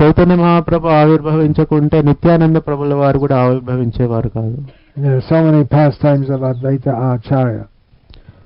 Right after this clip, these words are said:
Speaker 1: చాలా, ఆ, లీలలున్నాయి అద్వైత ఆచార్యుల వారివి.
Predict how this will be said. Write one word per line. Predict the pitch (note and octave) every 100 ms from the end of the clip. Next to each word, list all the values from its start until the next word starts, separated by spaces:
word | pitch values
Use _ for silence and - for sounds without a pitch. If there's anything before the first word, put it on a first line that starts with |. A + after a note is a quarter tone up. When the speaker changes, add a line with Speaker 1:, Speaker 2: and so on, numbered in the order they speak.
| - C#3
Speaker 1:
చాలా, | C3+ D#3+
ఆ, | E3+ E3 D3 C#3+ C3+ C3+ B2+ B2+
లీలలున్నాయి | C3 C#3+ D#3 D#3+ D3+ C#3+ C#3 E3
అద్వైత | C3+ B2 C#3+ C#3
ఆచార్యుల | C3+ B2+ C3+ C3 B2+ B2
వారివి. | B2 B2 C#3+